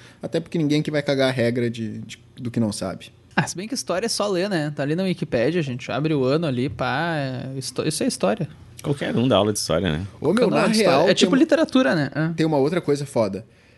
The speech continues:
Speaker 1: Ah, em mil oitocentos e setenta é publicado Vinte mil Léguas Submarinas, do Júlio Verne.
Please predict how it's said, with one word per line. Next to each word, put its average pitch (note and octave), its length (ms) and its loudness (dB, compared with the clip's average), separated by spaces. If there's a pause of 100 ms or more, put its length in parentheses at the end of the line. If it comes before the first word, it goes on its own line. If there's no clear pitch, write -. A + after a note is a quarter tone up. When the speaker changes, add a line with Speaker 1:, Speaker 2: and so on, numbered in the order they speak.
(140)
Speaker 1:
Ah, B2 260 4
em A#2+ 40 2
mil C#3+ 100 2
oitocentos F3 300 0
e - 20 -4
setenta F3+ 880 0
é C3 120 0
publicado D3+ 520 -2
Vinte E3+ 240 -2
mil F#3 120 2
Léguas E3 320 0
Submarinas, C#3+ 520 0
do A#2+ 80 -2
Júlio C3 240 -2
Verne. A2+ 380 -2